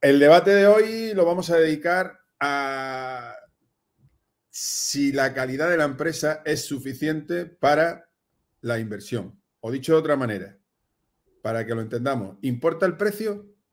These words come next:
¿No importa el precio? Parece una pregunta tonta, parece una pregunta evidente. Bueno, yo creo que, que habrá posibilidad de que, de que debatamos entre todos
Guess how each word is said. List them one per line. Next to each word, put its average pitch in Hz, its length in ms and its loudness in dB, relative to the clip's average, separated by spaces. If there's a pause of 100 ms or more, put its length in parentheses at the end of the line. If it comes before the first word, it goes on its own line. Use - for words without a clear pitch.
(160)
¿No 139 180 -2
importa 151 320 -4
el 135 80 -6
precio? 165 460 -10
Parece 139 680 2
una 147 200 -2
pregunta 139 420 -2
tonta, 131 320 -4
parece 113 260 -6
una 131 140 -4
pregunta 127 600 -4 (480)
evidente. 120 600 -2
Bueno, 113 280 -4
yo 117 120 -6
creo 127 160 -4
que, 117 460 -2
que - 80 -4
habrá 131 460 2
posibilidad 120 680 -2
de 127 180 -4
que, 110 480 -6
de 110 200 -8
que 107 100 -8
debatamos 117 560 -4
entre 117 240 -8
todos 123 380 -4